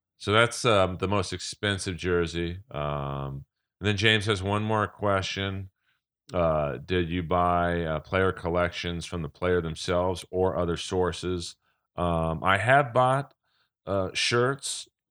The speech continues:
from players directly, and that's always tough because, uh, you know, I think they overvalue their shirts. You know, obviously it, they feel a very strong emotional attachment to the jerseys,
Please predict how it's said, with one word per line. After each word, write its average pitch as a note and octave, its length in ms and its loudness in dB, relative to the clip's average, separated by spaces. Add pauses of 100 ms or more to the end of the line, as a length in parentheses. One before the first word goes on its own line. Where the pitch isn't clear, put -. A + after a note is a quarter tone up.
(240)
from A2+ 280 -2
players A2+ 440 0
directly, G#2+ 640 -2
and G2+ 100 -4
that's G#2 160 -2
always A2+ 380 -2
tough A#2 480 -4 (960)
because, F#2 800 -4
uh, E2 500 -4
you G#2 120 -8
know, F#2+ 100 -2
I F2+ 80 -4
think F#2+ 180 -10
they F#2 140 -4
overvalue F#2 680 0
their E2+ 140 -2
shirts. - 680 -4
You G2 140 -8
know, E2+ 80 -4
obviously F2 640 -4
it, E2+ 100 -6 (160)
they E2 200 -8 (140)
feel F2+ 240 -4
a D2 200 -8 (680)
very F2 240 2
strong F2+ 680 0
emotional E2+ 720 -2
attachment F2 640 -6
to F#2 80 -10
the E2 100 -6
jerseys, F2 680 -6